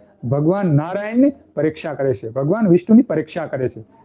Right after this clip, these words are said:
જ્યાં, એમ કહેવાય કે, ભગવાન વિષ્ણુ કમળ પુષ્પ ચડાવતા હોય, એક પુષ્પ ચડાવે, ભગવાન શિવજીનું એક નામ બોલે અને સાથે એક પુષ્પ ચડાવે, ભગવાન શિવજીનું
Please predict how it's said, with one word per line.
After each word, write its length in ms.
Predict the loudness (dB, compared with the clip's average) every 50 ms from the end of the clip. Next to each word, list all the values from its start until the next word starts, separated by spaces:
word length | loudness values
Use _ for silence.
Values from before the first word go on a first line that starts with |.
| _ _ -8
જ્યાં, 280 | -2 0 0 0 0 -4
એમ 100 | -2 0
કહેવાય 180 | 0 0 0
કે, 100 | 0 0
ભગવાન 360 | 0 0 0 0 0 0 0
વિષ્ણુ 300 | 0 0 0 0 0 -2
કમળ 520 | -2 -2 _ _ _ _ 2 2 2 2 4
પુષ્પ 300 | 2 2 2 2 0 -2
ચડાવતા 480 | -2 -2 -4 -4 -4 -8 -8 -8 -6
હોય, 180 | -4 0 0 0
એક 220 | 0 0 -4 _
પુષ્પ 260 | -2 -2 -2 0 -2 -4
ચડાવે, 420 | -2 -2 -4 -4 -2 -2 -4 -2
ભગવાન 360 | -2 -2 0 0 2 2 2
શિવજીનું 380 | 4 4 6 6 8 8 8 6
એક 80 | 8
નામ 300 | 6 6 6 6 4 6
બોલે 200 | 6 6 4 0
અને 360 | -4 -8 _ _ _ -4 -4 -4
સાથે 300 | -4 -6 -8 -4 -4 -4
એક 140 | -4 0
પુષ્પ 260 | 0 -2 0 2 0 0
ચડાવે, 280 | 0 0 -2 0 -2
ભગવાન 360 | -2 0 2 2 2 2 2
શિવજીનું 400 | 0 4 4 6 6 8 6 6